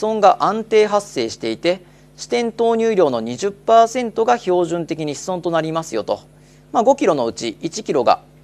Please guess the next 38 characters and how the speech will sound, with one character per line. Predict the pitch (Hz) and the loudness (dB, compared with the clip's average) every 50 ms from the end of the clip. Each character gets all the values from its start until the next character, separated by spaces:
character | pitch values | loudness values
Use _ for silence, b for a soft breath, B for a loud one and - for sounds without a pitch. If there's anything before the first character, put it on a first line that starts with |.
| - - | -20 -16
子 | - - 160 - | -14 -10 -6 -4
孫 | 175 165 | -2 -2
に | 160 | 0
な | 156 156 | 2 0
る | 143 120 | 2 2
わ | 113 107 | 0 0
け | - 117 | 0 -2
で | 110 104 | -4 -4
す | - - | -4 -2
か | 110 107 | 0 2
ら、 | 104 90 - - | 2 0 0 -2
ま | - 170 | -6 -4
あ、 | |
二 | 156 151 | -4 -4
十 | 139 151 139 | -4 -4 -6
パ | - - 156 151 147 | 0 4 4 4 4
ー | |
セ | 147 190 | 4 0
ン | 165 135 | -4 -4
ト | 117 120 | -2 0
が | 107 107 | 0 -2
標 | - 135 127 131 | 0 -2 -4 -4
準 | 113 131 127 110 | -4 -6 -8 -8
的 | - 104 - 123 | -8 -8 -6 -6
な | 113 110 | -6 -6
子 | - - - 143 | -6 -8 -8 -8
孫 | 131 127 | -6 -6
率 | 113 104 - - | -6 -8 -8 -8
と | 113 | -8
い | 110 | -8
う | |
こ | 107 135 | -6 -4
と | 160 170 | -4 -4
に | 135 | -2
な | 110 | -4
り | 104 104 | -4 -6
ま | 104 104 98 | -8 -10 -12
す。 | - - - - | -14 -16 -20 -20